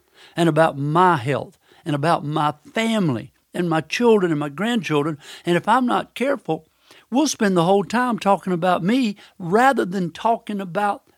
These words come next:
them and their illnesses and their need for their medications.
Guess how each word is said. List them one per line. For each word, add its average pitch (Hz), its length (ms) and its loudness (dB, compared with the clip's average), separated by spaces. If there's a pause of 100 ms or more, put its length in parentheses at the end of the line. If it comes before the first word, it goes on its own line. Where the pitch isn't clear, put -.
them 175 720 -2
and 165 240 -2
their 196 340 0
illnesses 170 720 -2 (240)
and 156 180 -4
their 202 200 2
need 190 360 -4
for 165 220 -2
their 196 180 -2
medications. 208 840 -4